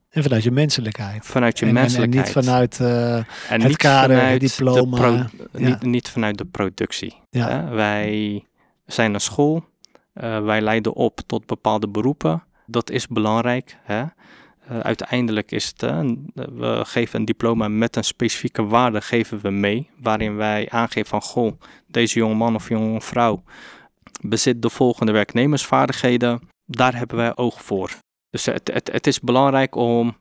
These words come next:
Speaker 2: hè, om beide in balans te hebben. Eh, vandaar ook dat Mahfoud in zijn, eh, in zijn, eh, voorstelling ook die balans probeert te zoeken van: "Goh, hè, maar ik, ik moet die contact, ik moet die verbinding eerst maken,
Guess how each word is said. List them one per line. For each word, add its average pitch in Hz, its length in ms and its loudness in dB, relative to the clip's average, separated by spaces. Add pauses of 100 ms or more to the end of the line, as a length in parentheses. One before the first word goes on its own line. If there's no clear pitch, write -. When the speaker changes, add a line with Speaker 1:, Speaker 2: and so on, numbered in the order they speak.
(140)
Speaker 2:
hè, 123 220 -2
om 123 380 -2
beide 131 340 2
in 117 180 -2
balans 120 420 0
te - 100 -6
hebben. 104 440 -4 (420)
Eh, - 200 -6
vandaar 120 320 0
ook 110 120 -2
dat 110 160 -4
Mahfoud 117 400 -6
in 117 140 -4
zijn, 107 520 -2
eh, 120 280 -2
in 120 140 -6
zijn, 107 380 -4
eh, 117 960 -6
voorstelling 123 880 -2 (420)
ook 123 240 -4
die 113 140 0
balans 117 720 -2
probeert 110 360 -2
te - 80 -8
zoeken - 260 -8
van: 110 160 -2
"Goh, - 280 -4
hè, 113 120 0
maar 123 380 0 (480)
ik, - 200 -16
ik - 180 -10
moet 127 180 -2
die 113 160 -10
contact, - 520 -2
ik - 140 -4
moet 120 120 0
die 113 100 -4
verbinding 120 600 0
eerst 104 240 -4
maken, 98 460 -2